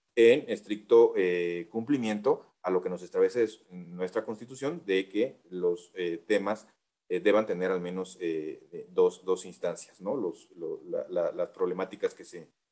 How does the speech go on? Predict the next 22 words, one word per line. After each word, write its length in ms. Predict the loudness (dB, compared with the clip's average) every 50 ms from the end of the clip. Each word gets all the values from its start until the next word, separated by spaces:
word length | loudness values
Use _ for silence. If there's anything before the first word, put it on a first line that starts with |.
| _ _ _ -8
que 80 | -6
se 120 | -4 -4 -4
planteen. 640 | -2 -4 -4 -4 -2 -2 -2 -2 -2 -8 -14 -14 _
En, 200 | -6 -6 -6 -6 -8
entonces, 580 | -10 -6 -2 -2 -2 2 4 4 4 2 0 -8 _ _ _ _ _ _ _ _ _ _ _ _ _ -8 0 4
eh, 640 | 4 6 6 6 6 6 4 4 2 -2 -4 -8 _ _ _ _ _ _ _ _ _ _ _ -20 -20 -16 -2
conocemos 680 | 2 4 4 4 4 6 6 6 6 4 2 2 0 -2 -4
en 100 | -2 0
la 80 | 2
sala 160 | 4 4 2 2
especializada 580 | 0 0 0 0 2 4 6 6 6 6 6
de 100 | 4 4
radio 180 | 4 6 6 6
y 40 | 6
televisión, 400 | 6 6 4 4 2 0 -2 -2
en 100 | -4 -8
estos 260 | -6 -6 -6 0 4
términos, 580 | 4 6 6 4 0 -2 -4 -6 -8 -12 _ _ _ _ _ _ _ _ _
también 560 | 4 4 6 8 6 6 6 2 -2 -8 -6 _
conocemos 600 | 0 0 2 0 0 0 0 2 2 0 0 4
sobre 540 | 6 8 8 8 6 4 2 0 -4 -14 _ _ _ _ _ _ _ _ _ _ _ _ _ _
la, 520 | 2 6 8 8 8 8 6 4 0 -8